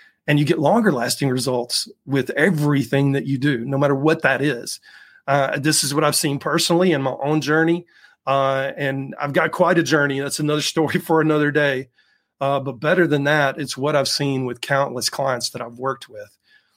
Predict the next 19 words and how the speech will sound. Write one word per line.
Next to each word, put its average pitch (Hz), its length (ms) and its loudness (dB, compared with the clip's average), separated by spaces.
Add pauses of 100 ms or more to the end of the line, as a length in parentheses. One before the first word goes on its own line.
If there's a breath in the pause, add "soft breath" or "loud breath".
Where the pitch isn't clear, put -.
(140)
When 139 180 -6
you 185 140 2
put 214 220 2
epigenetics 160 720 0
first, 123 400 -4
you 139 340 -6
put 156 300 -2
them, 139 360 -2 (380)
uh, 135 200 -6
and, 143 180 -4
and 139 140 -4
you 135 80 -6
put - 180 0
them 160 160 2
front 151 320 2
and 151 100 0
center, 135 480 0 (160)
everything 139 840 -4
else 131 500 -4